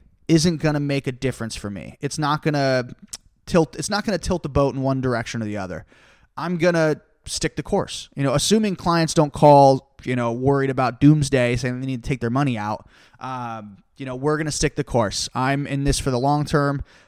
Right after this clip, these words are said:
I do think that this is probably just a dip. Um, that's hard to tell, but I can tell you this, over the next ten years, I'm pretty confident over the next ten years. Uh,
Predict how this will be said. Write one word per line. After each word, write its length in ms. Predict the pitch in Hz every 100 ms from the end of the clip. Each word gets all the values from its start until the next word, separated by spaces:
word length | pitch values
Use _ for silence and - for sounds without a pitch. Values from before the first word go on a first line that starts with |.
| _ _
I 140 | 120 117 113
do 220 | - 160
think 400 | 160 - 151 175
that 380 | 139 135 123 -
this 180 | 131 -
is 80 | -
probably 720 | - - 120 135 165 165 175
just 420 | 143 151 160 -
a 100 | 151
dip. 380 | 143 135 151 - - - _ _ _ -
Um, 680 | 117 113 113 110 107 101 101 - _ _ _ _ -
that's 220 | 131 131
hard 220 | - 151 139
to 60 |
tell, 440 | 120 127 131 202 - - -
but 180 | 135 -
I 80 | 143
can 140 | 147
tell 180 | - 143
you 100 | 139
this, 420 | 170 170 - - _ _
over 160 | 143 143
the 80 | 147
next 260 | 147 -
ten 180 | - 147
years, 460 | 175 190 160 - - _ _ _ _ _ _ _ _ _ _
I'm 80 | 156
pretty 200 | 160 233
confident 500 | 190 220 196 123 - -
over 160 | 139
the 100 | 135
next 220 | 127 123
ten 160 | - 120
years. 380 | 113 87 - - _ _ - _
Uh, 420 | - 131 123 113